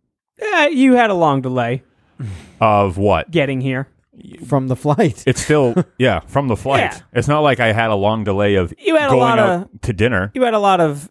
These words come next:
Speaker 1: downtime in between, though.
Speaker 2: Have you ever traveled on public transit? You consider that downtime?
Speaker 1: Hell yeah, I've traveled on public transit. The M B T A is the greatest train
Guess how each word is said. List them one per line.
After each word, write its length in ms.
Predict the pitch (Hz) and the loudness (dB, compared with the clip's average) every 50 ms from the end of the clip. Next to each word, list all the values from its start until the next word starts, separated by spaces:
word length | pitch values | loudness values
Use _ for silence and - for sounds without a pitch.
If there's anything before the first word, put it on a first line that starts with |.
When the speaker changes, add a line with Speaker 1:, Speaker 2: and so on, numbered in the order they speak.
| _ _ _ - 175 | _ _ _ -12 -4
Speaker 1:
downtime 680 | 147 170 156 135 123 120 120 - - 113 - - - | -2 0 0 0 -2 -6 -10 -12 -14 -14 -14 -16 -16
in 80 | - 135 | -16 -14
between, 360 | 131 127 - - 131 131 - 101 | -14 -14 -16 -16 -18 -18 -20 -20
though. 360 | _ _ _ _ _ - 135 | _ _ _ _ _ -4 -2
Speaker 2:
Have 80 | 151 170 | 0 2
you 60 | 208 214 | 0 0
ever 120 | 208 214 | 0 0
traveled 440 | 202 - - 170 175 175 185 190 185 | -2 0 0 0 2 0 0 -2 -2
on 280 | 185 190 190 190 190 185 | -2 -2 -2 -4 -6 -6
public 300 | - - 196 190 196 185 | -4 -4 -2 -2 -2 -2
transit? 460 | - 202 196 196 190 208 208 208 - | -2 -2 -2 -2 -2 -2 -4 -6 -4
You 180 | - 123 139 139 | -2 -2 -2 -2
consider 320 | - 147 - 170 165 165 160 | -2 -2 -2 -2 -2 0 0
that 180 | 165 165 - - | 0 0 0 -2
downtime? 360 | 170 175 180 170 - 185 190 | -2 -2 -2 -4 -2 0 0
Speaker 1:
Hell 220 | 339 349 294 240 | 2 2 2 2
yeah, 260 | 214 208 190 180 175 | 2 4 4 4 4
I've 120 | 160 151 - | 2 0 -2
traveled 340 | - 180 170 170 160 160 160 | -2 -2 0 0 -2 -4 -6
on 140 | 156 151 | -8 -6
public 260 | 143 170 160 156 147 - | -4 -4 -6 -6 -6 -6
transit. 380 | 170 160 151 147 143 143 151 | -4 -4 -4 -4 -6 -6 -4
The 80 | 175 202 | -4 -4
M 80 | 220 | -2
B 100 | 220 233 | -4 -6
T 160 | 196 220 226 226 | -4 -2 0 0
A 160 | 226 226 220 | 2 2 0
is 140 | 208 190 180 | 0 -2 -6
the 100 | 220 214 | -10 -10
greatest 680 | 175 165 180 202 233 233 226 233 214 - - - - - | -4 0 2 2 4 4 2 2 0 -4 -8 -14 -16 -8
train 560 | - 226 220 220 214 214 214 208 196 190 | -4 -2 -2 -2 -2 -4 -6 -8 -10 -14